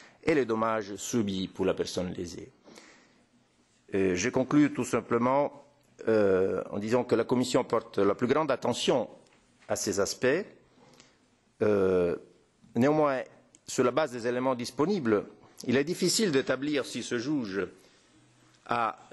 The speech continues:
euh, violé les principes établis par la Cour dans ce, dans le contexte de la responsabilité pour la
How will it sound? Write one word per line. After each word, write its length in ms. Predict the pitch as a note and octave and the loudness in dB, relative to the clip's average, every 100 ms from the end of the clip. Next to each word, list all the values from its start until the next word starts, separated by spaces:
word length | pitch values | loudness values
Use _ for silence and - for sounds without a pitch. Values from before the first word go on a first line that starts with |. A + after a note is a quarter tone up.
| - | -4
euh, 360 | G#2 F#2+ D#2+ - | 0 0 0 -4
violé 380 | F#2+ B2 C3+ | 0 2 2
les 120 | A2 A2 | 0 -2
principes 480 | A2 A2 B2 G#2+ | -2 -2 -6 -2
établis 360 | G#2 G2 G2 G#2+ | -2 0 -2 -2
par 140 | G2+ | -2
la 120 | F#2+ F#2+ | -2 -4
Cour 500 | - G#2 F#2+ G2 - _ _ | -6 -2 -2 -2 -14 _ _
dans 100 | G2 | -10
ce, 140 | F2+ - | -4 -4
dans 240 | - G#2 | -2 -4
le 80 | G2+ | -2
contexte 500 | G#2+ F2+ A2+ G#2 - | -4 -2 -2 -4 -8
de 140 | F#2 | -6
la 100 | F2+ | -4
responsabilité 1120 | G2 F#2+ G2+ F#2 G#2 F2+ F#2+ F2 - G#2+ F#2 - - _ _ _ _ _ _ _ _ | -6 -8 -10 -6 -6 -6 -8 -10 -4 -2 -2 -6 -20 _ _ _ _ _ _ _ _
pour 220 | F#2+ F#2 | -10 -8
la 200 | F2 F2 | -6 -6